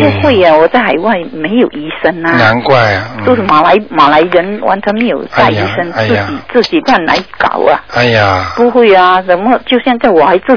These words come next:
Speaker 1: 己要念几多张啊？
Speaker 2: 哎呀，你还得念呢，嗯。
Speaker 1: 我还有
Speaker 2: 你，呃，你自己，自己这个，其实你把那个身上的孽障念掉了，你身上的也没了，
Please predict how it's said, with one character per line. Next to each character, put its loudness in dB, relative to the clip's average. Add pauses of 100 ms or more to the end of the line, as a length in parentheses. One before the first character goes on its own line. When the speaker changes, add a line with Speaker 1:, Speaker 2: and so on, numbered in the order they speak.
Speaker 1:
己 0 (120)
要 4
念 0
几 -8
多 -4
张 -2
啊？ -10 (240)
Speaker 2:
哎 -2
呀， 2 (440)
你 -4
还 0
得 2
念 2
呢， -6 (120)
嗯。 -8 (160)
Speaker 1:
我 2
还 4
有 2
Speaker 2:
你， -2
呃， 2
你 0
自 -2
己， -2 (140)
自 -2
己 -4
这 -6
个， 0 (220)
其 2
实 2
你 0
把 2
那 0
个 4
身 -2
上 2
的 2
孽 0
障 4
念 2
掉 4
了， 2 (240)
你 -4
身 -2
上 2
的 0
也 0
没 -2
了， -6